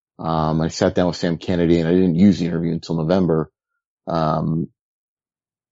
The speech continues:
but we sat down at the All-Star game last year and we had a long conversation about kind of the state of the franchise and direction.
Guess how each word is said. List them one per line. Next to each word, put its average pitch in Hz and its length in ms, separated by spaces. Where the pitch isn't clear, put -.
but 92 160
we 87 80
sat 107 260
down 101 200
at 80 80
the 90 60
All-Star 98 300
game 85 140
last 82 260
year 87 60
and 80 100
we 87 60
had 101 40
a 123 40
long 123 240
conversation 82 600
about 78 320
kind 80 160
of 76 80
the 73 60
state 85 220
of 80 60
the 73 60
franchise 80 460
and 80 140
direction. 85 460